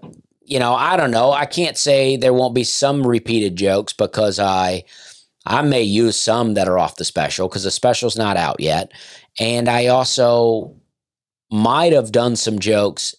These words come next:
at the Chicago show that I didn't use on the special that I'm using again. But it's gonna be hot. It's gonna be a good show. My friend Paul Farvar is gonna do the show with me, um, who lives there in Chicago.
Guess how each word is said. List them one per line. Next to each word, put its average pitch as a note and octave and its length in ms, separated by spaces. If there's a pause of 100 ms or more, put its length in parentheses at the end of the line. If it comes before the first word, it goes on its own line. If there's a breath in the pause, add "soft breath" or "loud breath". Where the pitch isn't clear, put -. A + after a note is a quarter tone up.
(120)
at G#2 200
the F#2+ 100
Chicago G2+ 600
show F#2+ 640 (400 soft breath)
that G#2 140
I G2+ 100
didn't G#2 320
use C#3 260
on F2+ 160
the D#2+ 60
special F2+ 580 (140)
that A#2 160
I'm A#2+ 120
using B2 360
again. A1+ 340 (340 loud breath)
But B2 640 (280)
it's E3 220
gonna G3 260
be C3+ 220
hot. - 520 (120)
It's - 160
gonna E3+ 180
be D3+ 140
a A2 80
good G#2+ 420
show. F2 480 (420 loud breath)
My G2 140
friend B2 340
Paul C#3+ 320
Farvar G2+ 600
is D2+ 100
gonna F2 220
do F2 140
the D2 80
show E2+ 280
with D2 160
me, G2 320 (480 loud breath)
um, D2 540 (260)
who - 80
lives A2 320
there F2 180
in D2+ 60
Chicago. C#2+ 760